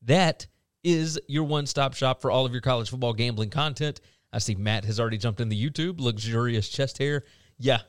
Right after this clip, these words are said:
yeah, it's out. It's, <laughs> it's been a long day. Been a long day. Um, and so, yes, S B R picks dot com slash N C A A F. Our college football video will be up on Wednesday mornings from now on, and I am pumped about it. So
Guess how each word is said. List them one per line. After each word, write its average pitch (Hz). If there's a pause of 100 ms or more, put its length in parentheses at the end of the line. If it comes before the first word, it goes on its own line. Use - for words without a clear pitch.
(220)
yeah, 110 (120)
it's 113
out. 98 (220)
It's, 120
<laughs> -
it's -
been 175
a 156
long 135
day. 104 (400)
Been 202
a -
long 156
day. 92 (340)
Um, 135 (420)
and 165
so, 226
yes, 156
S 147
B 170
R 156
picks 160
dot 147
com 151
slash 139
N 147
C 143
A 127
A 139
F. 143
Our 110
college 160
football 151
video 165 (400)
will 156
be 156
up 139
on 120
Wednesday 117
mornings 185 (140)
from 110
now 107
on, 175 (420)
and 110 (100)
I 123
am 120
pumped 107
about 87
it. -
So 107